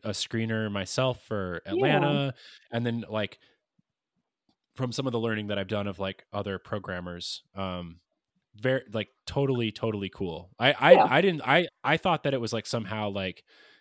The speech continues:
Speaker 1: yeah, they say that, but they don't actually, like, accept anything with Temp
Speaker 2: Right.
Speaker 1: Sound.
Speaker 2: I always have that
Speaker 1: Um,
Speaker 2: fear too, yeah.
Speaker 1: Yeah, but I, I don't, I think that, that, that assumption was wrong. So.
Speaker 2: Cool. That makes me happy. That,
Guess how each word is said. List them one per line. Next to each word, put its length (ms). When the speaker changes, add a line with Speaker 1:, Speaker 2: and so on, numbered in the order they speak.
Speaker 1:
yeah, 120
they 100
say 300
that, 260
but 140
they 100
don't 220
actually, 520
like, 220
accept 400
anything 340
with 80
Temp 140
Speaker 2:
Right. 220
Speaker 1:
Sound. 320
Speaker 2:
I 200
always 220
have 220
that 160
Speaker 1:
Um, 100
Speaker 2:
fear 260
too, 300
yeah. 280
Speaker 1:
Yeah, 220
but 80
I, 160
I 140
don't, 200
I 80
think 260
that, 160
that, 240
that 120
assumption 380
was 160
wrong. 280
So. 160
Speaker 2:
Cool. 420
That 180
makes 260
me 120
happy. 320
That, 220